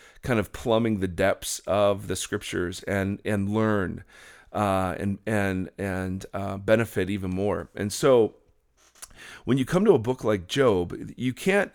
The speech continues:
you, you, you approach it with a, a bit of timidity, uh, it's not a theology workbook. It's not giving us doctrine of things. It's, it's a, it's a narr-, it's a, it's a epic poem that gives us a sort of, like,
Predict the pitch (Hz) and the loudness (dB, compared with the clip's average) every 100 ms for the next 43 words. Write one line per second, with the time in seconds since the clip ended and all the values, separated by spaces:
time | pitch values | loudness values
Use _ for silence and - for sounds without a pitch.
0 | - - - - 135 143 139 147 - 139 | -16 -20 -20 -8 -6 -4 0 0 0 0
1 | 147 127 - - 196 - - - 123 131 | 2 2 2 4 4 4 0 0 0 2
2 | 110 101 107 104 98 156 175 113 117 104 | 4 2 0 -2 2 2 2 4 4 2
3 | - 120 113 131 107 82 58 76 _ - | -2 0 6 6 6 0 -10 -14 _ -20
4 | - - - 123 120 123 110 117 127 175 | -20 -12 0 2 4 0 0 2 4 2
5 | - 135 123 127 151 131 127 110 110 107 | 0 4 6 6 6 4 2 6 6 4
6 | - 87 98 - - 120 110 131 139 135 | 2 0 -2 -6 -10 -4 0 2 0 0
7 | 151 151 135 113 107 117 117 139 - 123 | 0 2 0 0 -2 0 2 0 -2 0
8 | 95 85 - - - 76 67 69 - - | 0 -2 -6 -8 -4 -4 -4 -10 -12 -14
9 | - - - - 135 131 - - - 131 | -18 -20 -8 4 4 4 0 -6 0 0
10 | 123 - 117 104 110 - 113 - 110 120 | 0 -2 -2 0 0 0 0 0 -2 0
11 | 123 131 151 165 123 131 113 110 113 131 | 2 6 6 4 0 0 0 0 -2 0
12 | 101 98 104 139 170 - - 143 123 123 | 0 2 2 2 0 -4 0 2 4 2
13 | 113 - - - 110 113 143 131 117 - | -2 -10 -12 -6 0 4 4 2 -2 -2
14 | 110 - 165 151 107 - 113 - | -4 0 2 2 0 0 0 0